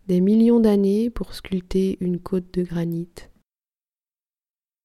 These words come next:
Les rivières creusent leur lit, goutte par goutte. La pluie arrose les graines de mon jardin au printemps.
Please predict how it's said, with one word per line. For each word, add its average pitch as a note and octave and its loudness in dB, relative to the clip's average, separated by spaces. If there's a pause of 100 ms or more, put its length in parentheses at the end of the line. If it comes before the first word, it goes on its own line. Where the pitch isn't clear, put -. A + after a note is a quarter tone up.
(240)
Les F3 0
rivières G#3 -2 (240)
creusent F#3+ -2
leur E3+ -4
lit, F3 -6 (880)
goutte F3 -6
par F3 -4
goutte. F3+ -8 (1700)
La F3+ -2
pluie G3+ -2
arrose F#3 -2
les E3+ -2
graines F3 -2
de E3+ -4
mon E3 -6
jardin E3 -6
au E3+ -4
printemps. F3 -2